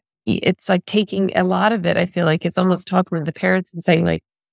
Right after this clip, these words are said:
"How about you take off some of the societal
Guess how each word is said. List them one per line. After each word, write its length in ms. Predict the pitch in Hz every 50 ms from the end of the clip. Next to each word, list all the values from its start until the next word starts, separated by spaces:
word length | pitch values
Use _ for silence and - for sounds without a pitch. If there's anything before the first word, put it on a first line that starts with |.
| _ _ _ _ _ _
"How 80 | - 240
about 200 | 226 254 208 170
you 240 | 196 214 247 294 -
take 300 | - 233 240 220 190 -
off 220 | 185 180 190 -
some 240 | - - 220 226 220
of 80 | 208 190
the 100 | 196 190
societal 640 | - 196 185 - 180 170 175 185 180 175 170 165